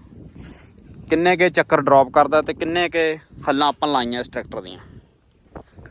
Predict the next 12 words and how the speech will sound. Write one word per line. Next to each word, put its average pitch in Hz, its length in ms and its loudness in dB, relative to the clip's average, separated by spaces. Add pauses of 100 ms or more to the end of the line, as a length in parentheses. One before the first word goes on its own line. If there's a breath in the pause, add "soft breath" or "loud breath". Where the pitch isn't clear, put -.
(920)
ਚਲੋ 131 160 2
ਸੱਜਣੋ, 156 440 2
ਬਾਕੀ 135 300 2
ਅੱਜ 139 60 4
ਦੀ 135 140 0
ਵੀਡੀਓ 135 240 2
ਦੀ 139 80 2
ਕਰਦੇ 131 280 4
ਆਪਾਂ 139 140 0
ਸਮਾਪਤੀ 131 440 -2
ਇੱਥੇ 143 200 -6
ਹੀ 147 80 -6